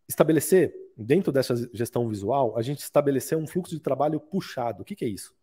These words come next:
né? Essa diferença de fluxo de trabalho puxado pra fluxo de trabalho empurrado. No fluxo de trabalho puxado, o que que é?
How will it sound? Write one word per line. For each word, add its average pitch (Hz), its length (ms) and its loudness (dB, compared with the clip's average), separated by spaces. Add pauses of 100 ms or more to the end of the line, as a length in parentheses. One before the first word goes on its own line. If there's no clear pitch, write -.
(140)
né? 98 140 -10 (380)
Essa 107 240 -6
diferença 117 360 -4
de 107 180 -6 (560)
fluxo - 220 -2
de 147 80 -6
trabalho 135 300 2
puxado 139 400 -2
pra 131 140 -6
fluxo - 260 -10
de 139 60 -16
trabalho 127 280 2
empurrado. 110 540 0 (440)
No - 80 4
fluxo - 240 2
de 190 80 2
trabalho 147 340 4
puxado, 143 640 -2
o 87 60 -14 (340)
que - 100 -12
que - 160 -2
é? 110 160 -2